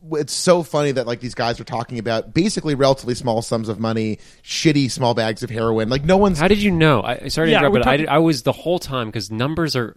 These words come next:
Speaker 2: constantly on the screen. In
Speaker 1: Oh,
Speaker 2: this
Speaker 1: the
Speaker 3: We're on
Speaker 2: movie.
Speaker 1: kroner?
Speaker 3: kroner? We're on
Speaker 2: And I'm
Speaker 3: kroner.
Speaker 2: trying to figure
Speaker 1: Yeah.
Speaker 2: out.
Speaker 1: Yeah.
Speaker 2: Well,
Speaker 1: So
Speaker 2: this is also
Speaker 1: nineteen sixty-six.
Speaker 2: ninety. Is there an, is there an old kroner can you tra-
Speaker 1: Oh, kroner.
Speaker 3: Oh, hold on.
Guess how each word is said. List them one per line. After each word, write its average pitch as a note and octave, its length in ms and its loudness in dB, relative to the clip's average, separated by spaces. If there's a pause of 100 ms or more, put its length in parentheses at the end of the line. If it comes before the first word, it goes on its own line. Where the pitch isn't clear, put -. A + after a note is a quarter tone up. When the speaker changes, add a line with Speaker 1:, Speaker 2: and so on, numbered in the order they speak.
Speaker 2:
constantly A2 600 -8
on F2 100 -8
the F2 100 -8
screen. F2+ 300 -6
In E2+ 100 -2
Speaker 1:
Oh, D3 40 4
Speaker 2:
this D#3 40 4
Speaker 1:
the - 60 4
Speaker 3:
We're - 60 2
on - 60 -2
Speaker 2:
movie. C#3 140 4
Speaker 1:
kroner? C#3 180 2
Speaker 3:
kroner? - 180 -2
We're - 100 -4
on - 80 -4
Speaker 2:
And C#3+ 100 2
I'm D3 60 0
Speaker 3:
kroner. D3+ 180 4
Speaker 2:
trying B2+ 120 0
to F2 60 -12
figure C3+ 220 2
Speaker 1:
Yeah. C#3+ 60 2
Speaker 2:
out. C#3 80 2
Speaker 1:
Yeah. D#3 120 -2
Speaker 2:
Well, E3 120 -2
Speaker 1:
So F3+ 80 0
Speaker 2:
this F#3 100 2
is F#3 100 0
also F3+ 220 2
Speaker 1:
nineteen E3 100 2
sixty-six. C3 100 2 (400)
Speaker 2:
ninety. B2+ 60 -10
Is B2 120 -6
there B2 160 -4
an, G#2+ 140 -8
is A#2+ 160 -10
there B2 140 -4
an G#2 80 -8
old B2+ 560 -8
kroner D3 420 -8 (920)
can B2 160 -10
you C3+ 80 -4
tra- - 240 0
Speaker 1:
Oh, F3 160 4
kroner. D#3 560 -2
Speaker 3:
Oh, G3 80 4
hold C#4 140 4
on. G#3+ 260 -2